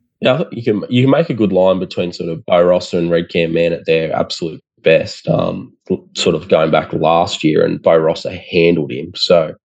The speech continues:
um, I thought Red Can Man personally had a really good run last start, was entitled to win the race, and this will test you.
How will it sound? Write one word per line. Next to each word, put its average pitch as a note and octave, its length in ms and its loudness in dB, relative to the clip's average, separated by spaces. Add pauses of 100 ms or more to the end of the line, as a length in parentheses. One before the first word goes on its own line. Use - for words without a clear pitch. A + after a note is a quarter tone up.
(540)
um, E2+ 140 4
I A2 140 2
thought A#2 320 0
Red F2+ 320 0
Can F2+ 180 -2
Man E2 220 -4
personally E2+ 480 0
had D#2+ 160 -4
a E2 120 -6
really F2 340 2
good D#2+ 140 -8
run D#2+ 240 -8
last D#2+ 260 -10
start, D#2 200 0
was D#2+ 140 -12
entitled E2 380 -2
to D#2 40 -10
win D#2+ 160 -12
the D2+ 80 -12
race, D#2+ 300 -14
and - 100 -14
this - 140 -18
will D#2+ 80 -16
test - 340 -2
you. E2 80 -16